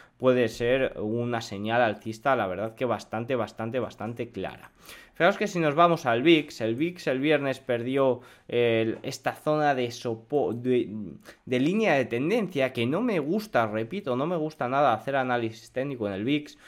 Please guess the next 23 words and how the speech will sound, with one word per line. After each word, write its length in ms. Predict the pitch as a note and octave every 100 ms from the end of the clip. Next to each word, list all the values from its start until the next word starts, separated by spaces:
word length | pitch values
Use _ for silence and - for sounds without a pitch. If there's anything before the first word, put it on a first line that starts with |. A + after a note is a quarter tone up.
| - -
pero 120 | B2
sí 160 | A#2 C#3+
que 60 |
es 80 | D#3+
cierto 220 | D3 C#3+
que 60 | D3
es 80 | D3+
una 180 | C#3+ B2+
línea 380 | C3+ D3 C#3+
de 80 | B2+
tendencia 420 | - A#2+ B2+ C#3+
que 80 | B2+
venía 340 | A2+ A#2 B2+ B2
bastante 440 | A2+ - A#2 B2+
respetándose 800 | A2+ - F2 A2 G2 C#2+ - - - - _
y 300 | A#2 A#2+ -
el 220 | G#2+ G2+
viernes 400 | G#2 B2+ B2+ C#3
se 100 | B2+
rompió 280 | F#2+ F#2 G#2+
a 40 | D2+
la 100 | B1+
baja. 320 | - -